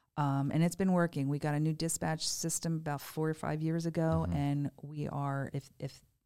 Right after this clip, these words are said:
Speaker 1: we are really on time.
Speaker 2: Love
Speaker 1: And
Speaker 2: it.
Speaker 1: that, and that's another thing. People don't show up, right?
Speaker 2: No one shows up.
Speaker 1: Right?
Speaker 2: No one's on time.
Speaker 1: Nobody.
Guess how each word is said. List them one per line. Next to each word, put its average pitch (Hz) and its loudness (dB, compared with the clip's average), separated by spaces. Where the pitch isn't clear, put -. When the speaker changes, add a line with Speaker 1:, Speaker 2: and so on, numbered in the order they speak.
Speaker 1:
we 156 -2
are 135 2
really 147 2
on 139 -2
time. - -8
Speaker 2:
Love 156 2
Speaker 1:
And 151 4
Speaker 2:
it. - 4
Speaker 1:
that, 170 4
and 190 8
that's 240 8
another 175 6
thing. 139 -2
People 175 2
don't 170 2
show 143 4
up, - 4
right? 170 6
Speaker 2:
No 135 6
one 135 6
shows 71 -2
up. 76 -4
Speaker 1:
Right? 180 6
Speaker 2:
No 147 6
one's 139 6
on 92 4
time. 76 0
Speaker 1:
Nobody. 190 4